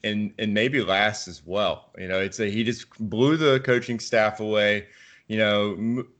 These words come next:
moved up to the top of the board really for that quarterback position for Georgia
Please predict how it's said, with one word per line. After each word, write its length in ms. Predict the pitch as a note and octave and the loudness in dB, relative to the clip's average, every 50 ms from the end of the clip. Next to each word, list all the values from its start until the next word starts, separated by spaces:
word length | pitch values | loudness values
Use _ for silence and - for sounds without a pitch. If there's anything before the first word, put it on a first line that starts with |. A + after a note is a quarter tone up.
| _ _ - | _ _ -14
moved 580 | - G#2 A#2 B2 B2+ C3 C#3 D3 D3 C3+ A#2+ C3 | -10 -6 -4 -2 0 2 4 4 2 4 6 6
up 180 | B2+ B2+ B2+ - | 6 6 4 0
to 80 | - | -10
the 100 | G#2+ A2 | -8 -8
top 360 | G#2 - B2+ A#2 A#2 A2+ - A#2 | -4 2 4 4 4 4 2 0
of 80 | A2 | -4
the 80 | G2+ G2 | -4 -4
board 540 | E2+ F2+ G#2+ A2 A2 A2+ A2 G#2+ G#2 - - | -6 -4 -2 0 2 2 2 2 0 -4 -6
really 460 | D2+ G#2 G#2+ A2 A2 A2 A2+ A2 G#2 | -8 -4 0 2 2 4 4 2 0
for 180 | - - A2 | -2 -4 0
that 240 | G#2 G#2 F#2+ E2+ - | 2 2 0 0 -2
quarterback 540 | - A#2+ A#2+ A2+ A2 G2 A2+ G#2+ G#2+ G#2+ - | -4 -2 -2 -2 0 2 2 2 2 0 -2
position 440 | A2+ G2+ F#2+ G#2 G2+ - - G2+ G2+ | -10 -8 -8 -8 -10 -10 -10 -14 -14
for 160 | - - G2 | -12 -12 -12
Georgia 680 | F2 - G#2+ G#2 G#2+ G#2+ G2+ F2+ G#2 G#2+ G#2 G#2 G#2 | -10 -6 -4 -2 -2 -2 -2 -2 0 2 2 2 2